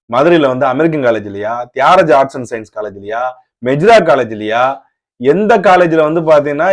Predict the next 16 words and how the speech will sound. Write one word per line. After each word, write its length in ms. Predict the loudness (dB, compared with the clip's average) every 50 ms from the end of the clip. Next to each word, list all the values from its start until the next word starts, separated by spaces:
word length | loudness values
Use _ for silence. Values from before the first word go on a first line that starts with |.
| 0 0
இவரு 360 | 0 0 0 0 2 2 0 -2 -2 -8 _ _ _ _ _ _ 0
பேராசிரியரா 580 | 4 4 6 6 6 4 2 0 0 0 0 2
வேலை 220 | 2 2 0 0 0
பார்த்தாரு? 420 | -2 -4 -6 -6 -8 -10 -10 -12 -16 _ _ _ _ _ _ _ _ _
சரி, 180 | -4 -4 -4 -6 -6 -2
காலேஜ்ல 500 | 0 2 4 6 6 4 4 4 4 4
வேலை 180 | 4 4 2 2
பார்க்காட்டாலும் 520 | 2 2 2 0 0 -2 -2 -2 -2 -2
பரவாயில்ல, 360 | -2 0 0 0 -2 -4 -6 -10 -12 _ _ _ _ _ _
ஒரு 140 | 0 2 2 4
ஹை 160 | 4 4 2 2
ஸ்கூல்லயாவது 580 | 0 0 0 2 4 4 6 6 4 4 2 0
டீச்சரா 320 | -4 -4 0 2 2 2
இருந்தாரா? 380 | 2 2 0 0 0 0 -2 -2 -4 -8 _ _ _ _ _ -2
சரி, 100 | 0 2
ஹை 160 | 4 4